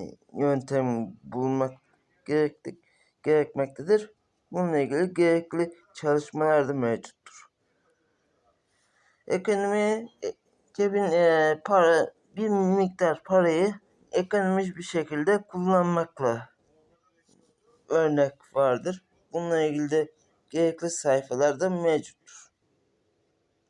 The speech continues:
Bununla ilgili de gerekli örnekler de mevcuttur. Ekonomi bir malın, e, bir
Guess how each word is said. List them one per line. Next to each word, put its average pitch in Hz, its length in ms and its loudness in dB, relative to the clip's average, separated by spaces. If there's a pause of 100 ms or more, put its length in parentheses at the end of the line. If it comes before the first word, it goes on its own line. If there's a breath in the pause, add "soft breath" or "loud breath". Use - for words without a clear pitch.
(120)
Bununla 147 420 -2
ilgili 123 380 -4
de 127 340 0 (340)
gerekli 143 420 2
örnekler 135 640 0
de 180 60 -4
mevcuttur. 147 720 -4 (260)
Ekonomi 170 680 -2 (420)
bir 180 100 0
malın, 175 600 2 (1200 soft breath)
e, 131 60 0 (1800)
bir 190 160 0